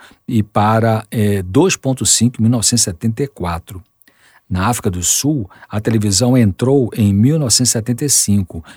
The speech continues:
e, em mil novecentos e oitenta e três, o índice de crimes havia aumentado em cinquenta e seis por cento. E, comparado com a taxa de mil novecentos e setenta e quatro,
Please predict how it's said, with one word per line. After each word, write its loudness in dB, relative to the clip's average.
e, 2
em 2
mil 4
novecentos 0
e -4
oitenta 0
e -4
três, 0
o -2
índice 4
de -2
crimes 2
havia -2
aumentado -2
em -6
cinquenta -2
e -4
seis -2
por -10
cento. -2
E, -4
comparado -2
com -4
a -4
taxa -4
de -4
mil 2
novecentos -2
e 0
setenta -6
e -10
quatro, -6